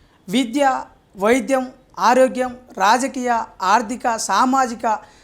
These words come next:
సాంకేతిక రంగాలలో అభివృద్ధిని, అవకాశాలని మీ ముందుంచే ప్రయత్నం న్యూస్ వాల్ చేయబోతా ఉంది. ప్రత్యేకంగా ప్రజా సమస్యనే ధ్యేయంగా,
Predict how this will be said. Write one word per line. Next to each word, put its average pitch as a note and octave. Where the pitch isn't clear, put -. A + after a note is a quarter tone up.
సాంకేతిక D4+
రంగాలలో B3+
అభివృద్ధిని, B3+
అవకాశాలని A3
మీ B3+
ముందుంచే B3
ప్రయత్నం A3
న్యూస్ C4
వాల్ G#3+
చేయబోతా G#3
ఉంది. A#3
ప్రత్యేకంగా C4
ప్రజా D4
సమస్యనే D4
ధ్యేయంగా, A3+